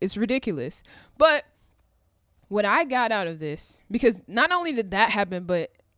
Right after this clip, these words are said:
another thing happened back to back, and then back to back. I was just like, "Wait, wait, wait, what's going on?" And what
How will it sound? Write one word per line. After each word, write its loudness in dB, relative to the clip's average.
another 2
thing -4
happened -4
back 0
to -8
back, -4
and -10
then -6
back 8
to -2
back. 6
I 4
was 0
just -4
like, 2
"Wait, 4
wait, 0
wait, 2
what's -4
going -6
on?" 0
And 2
what 4